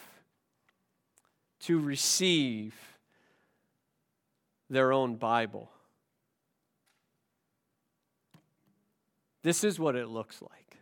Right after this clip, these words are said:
<laughs> And this is what it should continue to look like. That's accepting the word, isn't it? That's receiving the word. And the word here for receive, it means to do what? Take hold of.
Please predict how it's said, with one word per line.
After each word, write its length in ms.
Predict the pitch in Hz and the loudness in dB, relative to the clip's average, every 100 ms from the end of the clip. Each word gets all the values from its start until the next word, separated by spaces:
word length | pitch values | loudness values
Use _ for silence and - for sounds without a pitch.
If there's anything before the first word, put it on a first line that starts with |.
| _ | _
<laughs> 60 | - - - - _ _ _ _ _ _ _ - | -20 -20 -20 -20 _ _ _ _ _ _ _ 0
And 140 | 160 | 6
this 180 | 196 208 | 6 6
is 140 | 180 | 2
what 180 | 160 165 | 4 4
it 120 | 151 | 2
should 240 | - 143 - | -2 -6 -4
continue 640 | 139 120 - 160 160 123 | -6 -6 -2 2 2 0
to 180 | 117 104 | -4 -10
look 280 | 104 110 - | -10 -16 -18
like. 300 | 104 - - - - - | -20 -20 -20 -20 -20 4
That's 380 | 143 202 208 151 | 12 12 12 6
accepting 720 | - - 170 160 - 123 120 | -2 4 6 6 2 -4 -2
the 80 | |
word, 320 | 117 139 123 120 | 0 2 2 0
isn't 280 | 131 107 | -2 -4
it? 120 | 95 - _ _ _ _ - | -10 -18 _ _ _ _ 8
That's 300 | 190 220 - | 10 10 6
receiving 720 | 170 - - 208 220 165 139 | 0 0 2 4 6 4 0
the 100 | 127 | -2
word. 380 | 131 143 117 110 - - | 2 2 2 -4 -8 0
And 120 | 165 | 4
the 60 | |
word 260 | 180 247 220 | 8 8 8
here 240 | 214 240 | 4 4
for 200 | - 202 | 6 4
receive, 480 | 180 165 - 220 196 | 4 2 2 2 2
it 120 | 156 | 0
means 300 | 160 202 - | 0 0 0
to 80 | - | -4
do 200 | 143 165 | 0 2
what? 260 | 156 139 - - _ | 4 4 2 -16 _
Take 280 | - 190 180 | 4 6 6
hold 260 | 165 170 127 | 4 4 4
of. 320 | 107 - | -2 -4